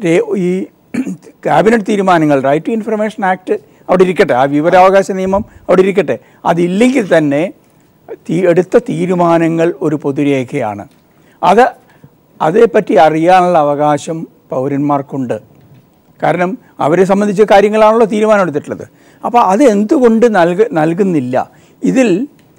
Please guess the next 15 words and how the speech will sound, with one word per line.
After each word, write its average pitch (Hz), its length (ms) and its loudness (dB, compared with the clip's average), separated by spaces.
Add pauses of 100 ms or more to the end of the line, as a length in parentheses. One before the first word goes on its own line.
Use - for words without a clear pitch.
(460)
ഒന്ന് 226 320 2
പറയുകയും 196 520 4 (100)
മറ്റൊന്ന് 202 460 -4
പ്രവർത്തിക്കുകയും 165 760 -4
ചെയ്യുക 151 420 -2 (240)
എന്ന 131 200 -6 (500)
നമ്മുടെ 143 320 -6
മുഖ്യമന്ത്രിയുടെയും 139 960 -8 (500)
ഈ - 20 -4 (160)
മന്ത്രിസഭയുടെയും 143 1000 -4
സ്വഭാവത്തിൻ-, 131 720 -8 (300)
ഇരട്ട 175 240 0 (100)
സ്വഭാവത്തിൻ്റെ 131 720 -2 (400)
മറ്റൊരു 175 340 -4
ഉദാഹരണമായിട്ട് 165 720 -2